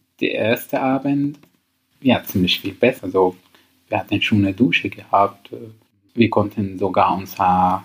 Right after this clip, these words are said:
Klamotten waschen. Da gab's Waschmaschinen. Äh, ich mein, ich weiß es nicht, ob alle Stellen, wo die neu ankommen, so aussehen. Aber bei uns war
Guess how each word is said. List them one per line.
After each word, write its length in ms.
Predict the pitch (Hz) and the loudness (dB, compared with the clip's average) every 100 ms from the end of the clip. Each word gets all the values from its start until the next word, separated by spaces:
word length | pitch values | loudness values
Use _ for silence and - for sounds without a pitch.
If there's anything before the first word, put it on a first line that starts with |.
| - | -12
Klamotten 680 | - 95 104 165 - 104 95 | -4 -2 2 0 0 -6 -2
waschen. 380 | 92 95 98 95 | -2 -2 -4 -4
Da 100 | 95 | -2
gab's 340 | 95 - 101 | -2 -4 -4
Waschmaschinen. 1120 | 95 - - 95 - 123 131 120 104 107 - 104 | -2 -2 -2 -2 0 2 4 4 2 -4 -10 -12
Äh, 220 | 104 104 - _ _ _ _ _ _ | -10 -10 -12 _ _ _ _ _ _
ich 180 | 120 - | -12 -2
mein, 380 | 127 143 151 - - | 2 4 2 -4 -8
ich 180 | - - | -6 0
weiß 280 | 123 147 156 | 0 0 -4
es 140 | - | -4
nicht, 200 | 277 - | -4 -4
ob 140 | 285 _ - | -12 _ -2
alle 260 | - 269 | 2 2
Stellen, 680 | - - 131 131 131 131 120 | 0 -6 -2 2 4 4 2
wo 100 | 120 | -4
die 180 | 117 117 | -2 0
neu 220 | 120 - | 0 -2
ankommen, 840 | - 131 139 - - 117 120 117 | -2 -2 -2 -6 -6 0 2 2
so 340 | 113 - 135 135 | -2 2 2 4
aussehen. 680 | 131 131 - 92 92 92 - | 4 4 0 -12 -14 -16 -8
Aber 420 | 110 110 113 - - - _ _ _ - | -6 2 2 0 -12 -20 _ _ _ -6
bei 220 | 127 123 | -4 -2
uns 320 | 131 143 - | 0 -2 0
war 400 | 131 135 131 - | 2 4 4 -2